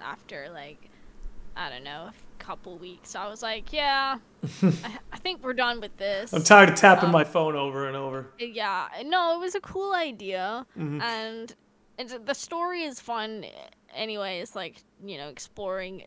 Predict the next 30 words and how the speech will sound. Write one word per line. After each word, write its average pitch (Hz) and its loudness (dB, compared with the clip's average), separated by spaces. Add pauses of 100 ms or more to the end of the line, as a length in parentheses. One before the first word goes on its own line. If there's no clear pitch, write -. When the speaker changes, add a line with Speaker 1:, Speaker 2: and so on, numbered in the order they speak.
Speaker 1:
Xehanort 151 -12
and 143 -16
all 98 -14
that - -12
stuff, - -12
and 156 -12
I'm 185 -8
excited 233 -4
that 220 -12
they're 202 -10
wrapping 202 -8
that 131 -10
up. 117 -12
It'll 139 -16
be 175 -18
really 117 -18
good, 131 -12 (120)
but, 131 -14
Speaker 2:
I'm 151 0
hyped 139 -2
for 123 -8
Speaker 1:
um, 117 -8
Speaker 2:
that. 117 0 (800)
Speaker 1:
yeah, 110 -12 (180)
but, 160 -10
uh, 147 -10 (120)
no, 180 -10
I'm 156 -10
excited 208 -12
<laughs> - -20